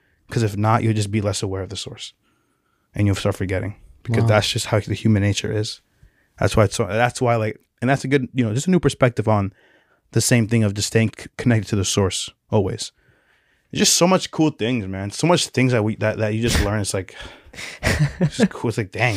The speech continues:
Speaker 1: man, like, so
Speaker 2: Yeah.
Speaker 1: facts. It's so facts. Like, how did I
Speaker 2: Yeah.
Speaker 1: not know this? But it's awesome.
Speaker 2: Mm-hmm.
Speaker 1: And even,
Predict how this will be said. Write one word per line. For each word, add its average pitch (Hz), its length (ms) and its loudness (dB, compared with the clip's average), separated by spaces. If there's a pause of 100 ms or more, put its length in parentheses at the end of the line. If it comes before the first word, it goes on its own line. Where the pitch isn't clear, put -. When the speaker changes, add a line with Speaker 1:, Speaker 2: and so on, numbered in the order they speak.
(120)
Speaker 1:
man, 110 180 -2
like, 101 100 -4
so 131 200 -2
Speaker 2:
Yeah. 127 220 0
Speaker 1:
facts. 123 260 -2
It's 104 80 -12
so 120 180 -2
facts. 120 460 -4
Like, 98 100 -8
how 107 80 -2
did 123 120 0
I - 20 2
Speaker 2:
Yeah. 113 60 2
Speaker 1:
not 117 100 -2
know 117 160 -2
this? - 240 -8 (1000)
But - 100 -6
it's 90 100 -2
awesome. 110 400 -2 (320)
Speaker 2:
Mm-hmm. 117 300 -4
Speaker 1:
And 123 260 0
even, 151 460 -2